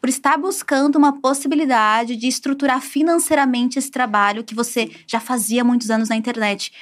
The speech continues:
Speaker 1: Então, como foi esse momento quando você decidiu entrar? Como é que tava a tua profissão? E quais eram essas dificuldades que você pensou, "Não, esse corrida, esse programa… Esse corrida, <laughs> esse
Speaker 2: <laughs>
Speaker 1: programa pode me ajudar"?
Speaker 2: Sim. Ah, olha, é, antes realmente foi muito difícil, justamente por a,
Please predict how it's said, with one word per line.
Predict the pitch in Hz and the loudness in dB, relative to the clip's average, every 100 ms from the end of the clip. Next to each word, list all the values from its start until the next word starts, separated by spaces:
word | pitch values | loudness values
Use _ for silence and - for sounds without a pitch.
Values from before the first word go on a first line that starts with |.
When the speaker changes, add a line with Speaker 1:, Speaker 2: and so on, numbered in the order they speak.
| - - | -20 -2
Speaker 1:
Então, | 294 277 | 0 0
como | 277 320 508 | 0 -2 -2
foi | - 370 | -2 0
esse | 339 - | 0 4
momento | 277 269 254 220 208 233 | 6 6 4 2 0 -2
quando | 233 226 | -2 -2
você | 214 233 | -2 -2
decidiu | 220 220 214 | -2 -2 -2
entrar? | 226 208 | -2 -2
Como | 240 254 | -2 -4
é | |
que | - | 0
tava | 330 320 | 0 2
a | |
tua | 302 | 0
profissão? | 269 254 254 - 262 208 202 262 - - - - | 0 -2 -2 -4 0 2 2 0 -6 -18 -20 -14
E | 233 | -6
quais | - 254 285 | 0 0 2
eram | 339 | 2
essas | 349 330 311 | 2 2 0
dificuldades | 277 285 285 240 214 226 - | -2 -4 -4 0 0 0 -4
que | - | -6
você | 240 254 269 | -4 -2 0
pensou, | 254 240 | -2 -2
"Não, | 233 208 | -2 -2
esse | 214 | -4
corrida, | - 226 214 | -2 -2 -2
esse | 226 | -4
programa… | - 214 202 202 214 220 | -4 -2 0 0 -2 -4
Esse | 214 | -4
corrida, | 196 214 349 | 0 2 2
<laughs> | - 339 - 285 | 0 -2 -2 0
esse | 277 294 330 | 2 2 2
Speaker 2:
<laughs> | |
Speaker 1:
programa | 302 302 370 370 - | 2 2 2 2 2
pode | 269 240 247 | 2 0 0
me | 240 | 0
ajudar"? | 240 240 220 208 214 - | 0 0 -2 -2 -4 -8
Speaker 2:
Sim. | - 233 214 214 - - - - 302 | -4 -2 -2 -6 -14 -20 -20 -4 2
Ah, | 311 | 2
olha, | 202 190 196 - | 2 -2 -8 -4
é, | 202 202 196 185 185 185 | 0 2 2 0 -2 -4
antes | 214 220 269 269 - - | -6 -4 -4 -6 -10 -8
realmente | 214 214 196 196 | -2 -2 -2 -6
foi | - 202 | -8 -10
muito | 202 202 | -10 -12
difícil, | 202 190 - 196 196 202 | -16 -16 -12 -10 -10 -10
justamente | 196 - 202 190 185 | -10 -8 -8 -8 -12
por | - 190 | -8 -6
a, | 190 | -6